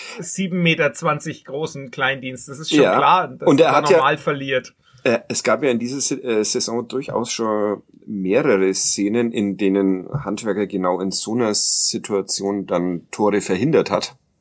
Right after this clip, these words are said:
Speaker 2: Ähm, deshalb würde, ich würde ihn da rausnehmen und würde mich auf, äh, Thailand Duman und Kilian Fischer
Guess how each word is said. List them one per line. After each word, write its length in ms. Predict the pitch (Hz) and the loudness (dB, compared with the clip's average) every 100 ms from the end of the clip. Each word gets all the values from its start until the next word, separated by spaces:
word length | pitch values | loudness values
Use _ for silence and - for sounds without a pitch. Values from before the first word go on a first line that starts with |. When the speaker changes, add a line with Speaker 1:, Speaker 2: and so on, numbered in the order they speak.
| _ _ _ _ _ _ _ - | _ _ _ _ _ _ _ -6
Speaker 2:
Ähm, 400 | 85 85 80 78 - _ - | -2 -2 -2 -6 -12 _ -4
deshalb 460 | 87 92 80 80 - _ _ _ _ _ | 0 2 0 -2 -14 _ _ _ _ _
würde, 260 | 107 117 - - | -2 0 0 -2
ich 160 | 180 170 | -4 0
würde 160 | 165 127 | 0 2
ihn 100 | 110 | 2
da 80 | |
rausnehmen 580 | 95 92 107 131 120 117 | 4 4 2 0 0 -2
und 280 | 113 98 90 | -2 -2 0
würde 240 | 98 101 | 0 2
mich 280 | 98 90 - | 2 0 -2
auf, 540 | - 87 87 - - - | 0 0 0 -6 -8 -2
äh, 220 | 87 87 - | 0 0 -2
Thailand 560 | - 92 98 87 85 98 | -2 2 2 2 -2 -2
Duman 320 | 95 98 90 | -2 0 0
und 160 | 82 - | -2 -4
Kilian 320 | 98 92 82 | -2 -2 -2
Fischer 480 | - - 90 82 | -4 -4 -2 -2